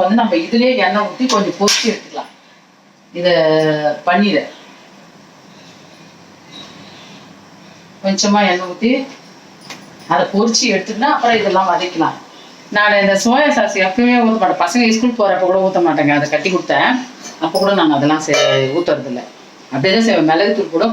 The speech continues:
கொஞ்சம் வெறி மிளகாத்தூள் அந்த காயில காரத்துக்கோசம் போடுவேன், அதுதானே தவிர நான் மத்தபடியா சோயா சாஸ்லாம் ஊத்த மாட்டேன். வாங்கிட்டு வந்து ஒரு வாட்டி ஊத்துனேன், அது ஊத்துனா பிடிக்கவே இல்லைன்றாரு அவரு. அதெல்லாம் எது ஊத்துற, வீட்டு அரிசியிலே செய்ய வேண்டியது தானே சாப்பாடு, இது சா-, நம்ம வடிக்கிற சாதத்திலே செய்ய வேண்டியது தானே,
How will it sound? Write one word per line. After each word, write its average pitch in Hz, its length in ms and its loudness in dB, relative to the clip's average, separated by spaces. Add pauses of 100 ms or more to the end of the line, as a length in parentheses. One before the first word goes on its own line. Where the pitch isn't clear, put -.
கொஞ்சம் 185 260 -2
வெறி 233 180 2
மிளகாத்தூள் 175 400 0
அந்த 156 180 -4
காயில 175 340 0 (160)
காரத்துக்கோசம் 202 640 -2
போடுவேன், 156 320 -2 (640)
அதுதானே 190 460 2
தவிர 165 320 2
நான் 160 140 0
மத்தபடியா 170 340 0 (440)
சோயா 180 280 2
சாஸ்லாம் 156 300 -2
ஊத்த 147 160 -10
மாட்டேன். 131 200 -12 (420)
வாங்கிட்டு 240 280 2
வந்து 240 180 2
ஒரு 226 80 2
வாட்டி 233 300 0
ஊத்துனேன், 202 280 0
அது 180 160 0
ஊத்துனா 233 240 0 (140)
பிடிக்கவே 233 380 2
இல்லைன்றாரு 175 440 0
அவரு. 143 220 -4
அதெல்லாம் 196 240 0
எது 196 160 0
ஊத்துற, 170 180 -4 (420)
வீட்டு 226 240 2
அரிசியிலே 220 380 0
செய்ய 202 200 2
வேண்டியது 175 280 0
தானே 160 140 2 (120)
சாப்பாடு, 160 320 0 (160)
இது 151 120 0 (100)
சா-, 143 160 0
நம்ம 156 180 -2
வடிக்கிற 226 320 2
சாதத்திலே 220 400 0
செய்ய 190 140 2
வேண்டியது 170 200 0
தானே, 151 120 0